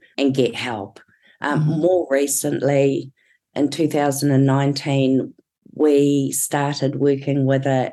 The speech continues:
Speaker 1: E O S implementer, um, which again took us from where we were. We'd,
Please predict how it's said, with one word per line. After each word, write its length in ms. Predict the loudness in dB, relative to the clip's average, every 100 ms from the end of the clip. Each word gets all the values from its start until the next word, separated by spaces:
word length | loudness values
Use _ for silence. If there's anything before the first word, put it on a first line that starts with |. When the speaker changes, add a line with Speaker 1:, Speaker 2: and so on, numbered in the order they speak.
| -4
Speaker 1:
E 160 | -2 0
O 160 | -4 -2
S 360 | -2 -2 -8 -10 -6
implementer, 840 | -6 -2 -2 0 -2 -2 -8 -10 _ _ _ _ _ -6
um, 180 | -2 2
which 260 | 0 0 -4
again 520 | -4 -2 2 2 0
took 260 | -2 -6
us 180 | -6 -6
from 320 | -2 0 2
where 220 | 2 2 4
we 200 | 2 2
were. 280 | 2 2 2
We'd, 380 | 0 -2 -4